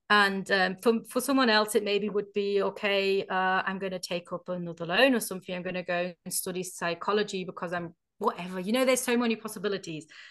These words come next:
to work and heal and help people. There's, there's so <laughs> many out there. <laughs> Um, so yes, but if that person really wants to stay as a nurse because that's her thing, or a,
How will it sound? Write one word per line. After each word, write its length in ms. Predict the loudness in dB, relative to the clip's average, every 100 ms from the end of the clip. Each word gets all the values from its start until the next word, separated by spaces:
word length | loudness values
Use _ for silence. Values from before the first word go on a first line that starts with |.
| -10
to 180 | -4 -4
work 400 | 0 4 4 2 -2
and 100 | -8
heal 500 | -12 0 6 6 6
and 80 |
help 240 | 0 -4 -6
people. 320 | -12 -8 -4
There's, 280 | -2 -4 -2
there's 220 | 2 2
so 160 | 4 6
<laughs> 0 |
many 260 | 8 10 10
out 220 | 6 4
there. 220 | 2 2
<laughs> 80 | 2 2 0 0 0 2 4 2 -4 -14 -14 -6 0
Um, 280 | 0 0
so 340 | -2 2 4 4 4
yes, 300 | 0 0 -2
but 240 | -2 0 -4
if 160 | 0
that 200 | 2 2
person 360 | 2 0 0 0 -2 -2
really 140 | -4 -2
wants 280 | -2 -6 -6
to 80 |
stay 300 | -6 -2 0
as 120 | 0 -4
a 60 |
nurse 320 | -6 -2 -2
because 420 | -2 -8 -8 -10 -2
that's 380 | -2 -2 -6 -8
her 160 | -8 -8
thing, 440 | -6 -4 -2 -2
or 300 | -2 -4 -6
a, 140 | -8